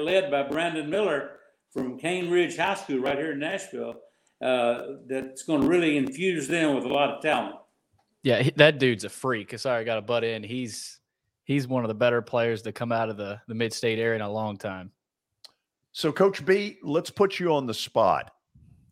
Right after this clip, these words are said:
Speaker 3: Top five in the S E C. Does it start with Kentucky, Tennessee, or Tennessee, Kentucky?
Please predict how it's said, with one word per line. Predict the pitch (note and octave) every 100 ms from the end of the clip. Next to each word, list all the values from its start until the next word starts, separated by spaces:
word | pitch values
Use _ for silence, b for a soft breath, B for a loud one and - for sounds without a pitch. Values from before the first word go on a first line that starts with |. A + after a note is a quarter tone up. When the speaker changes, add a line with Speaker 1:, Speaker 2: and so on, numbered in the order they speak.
| _
Speaker 3:
Top | - F3+ F#3+ - -
five | D3+ D3+ D3+ C3+
in | B2+
the | A#2 A#2
S | A2+ - A2+
E | G2
C. | - - G2+ D#2 C2 - -
Does | F#2 E2+
it | -
start | - - A#2 G#2+
with | F#2 F2 -
Kentucky, | - F#2+ E2+ - A2+ - F#2+
Tennessee, | - A#2 G#2+ G2 - C#3 E3+ G#3+ A#3+ B3+ _ _ _ _
or | E2
Tennessee, | - A2 F#2+ - G#2
Kentucky? | F#2 F2+ D2+ B2+ A#2+ C2